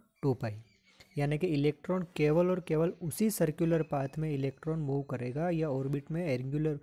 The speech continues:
अम, मूव करेगा या रिवॉल्व होगा जिसके एंगुलर मोमेंटम की वैल्यू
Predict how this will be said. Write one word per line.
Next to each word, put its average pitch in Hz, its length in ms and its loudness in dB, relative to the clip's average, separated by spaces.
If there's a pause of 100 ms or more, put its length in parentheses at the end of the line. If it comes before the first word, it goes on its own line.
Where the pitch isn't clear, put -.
(360)
अम, 127 800 -6 (380)
मूव 160 300 4
करेगा 131 360 0
या 160 160 4
रिवॉल्व 139 360 4
होगा 131 360 -2 (360)
जिसके 147 520 0 (260)
एंगुलर 160 560 2
मोमेंटम 147 720 -2
की 151 220 -4
वैल्यू 127 400 0